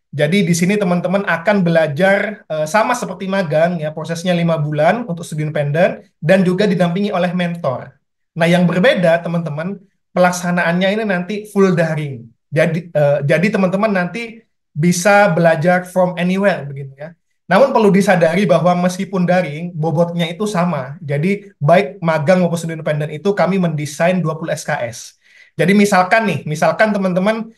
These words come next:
studi independennya dikonversi lima belas S K S, kemudian masih mengambil di kampus sembilan S K S, maksimal kan dua puluh empat ya. Lima belas S K S studi independen, sembilan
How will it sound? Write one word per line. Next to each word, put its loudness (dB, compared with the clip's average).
studi -2
independennya 2
dikonversi -2
lima 2
belas 2
S -8
K -4
S, -6
kemudian 2
masih -2
mengambil -2
di -4
kampus -6
sembilan 2
S -4
K -2
S, -8
maksimal -2
kan 2
dua 0
puluh -4
empat -4
ya. -10
Lima -2
belas 0
S -8
K 0
S -8
studi -2
independen, 2
sembilan -2